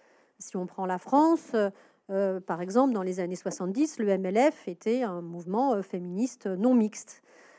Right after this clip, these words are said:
Euh, si on prend la France des années quatre-vingt-dix, un groupe comme les Marie Paclair, que je connais très bien puisque j'étais dedans,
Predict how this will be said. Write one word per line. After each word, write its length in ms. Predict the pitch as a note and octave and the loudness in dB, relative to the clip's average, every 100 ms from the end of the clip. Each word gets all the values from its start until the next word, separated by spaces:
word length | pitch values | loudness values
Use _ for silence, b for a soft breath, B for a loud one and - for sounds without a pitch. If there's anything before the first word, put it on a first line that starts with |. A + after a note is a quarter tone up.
| b _ | b _
Euh, 580 | A3 G3+ G3 F#3 F3 E3+ E3 - F2+ _ A#2+ A#2+ - | -10 -8 -8 -10 -12 -16 -18 -20 -20 _ -20 -18 -12
si 140 | - F#3+ | -6 -4
on 80 | |
prend 420 | F#3 A3 A#3 A#3+ G#3 | -2 2 4 4 2
la 140 | G3 | 0
France 240 | - G#3+ | -2 -4
des 180 | G3+ F#3+ | -2 -2
années 220 | F#3+ F#3+ | -2 -4
quatre-vingt-dix, 680 | F#3+ F3+ F#3 F3+ F#3 A3+ D4 | -6 -6 -6 -6 -2 -2 0
un 80 | G#3+ | -2
groupe 220 | F#3 A3+ | -2 -4
comme 180 | - F#3 | -2 -2
les 100 | F#3+ | 0
Marie 240 | F#3 E3+ E3+ | -2 -4 -4
Paclair, 440 | F3+ - C4 D4+ | -6 0 0 0
que 120 | - | -4
je 80 | - | -8
connais 180 | A3 F3 | -10 -10
très 160 | - | -6
bien 140 | F#3+ C4 | -4 -4
puisque 180 | - F#3 | -4 -6
j'étais 260 | E3 - | -6 -6
dedans, 380 | E3 F#3 C4+ F4 | -2 4 4 2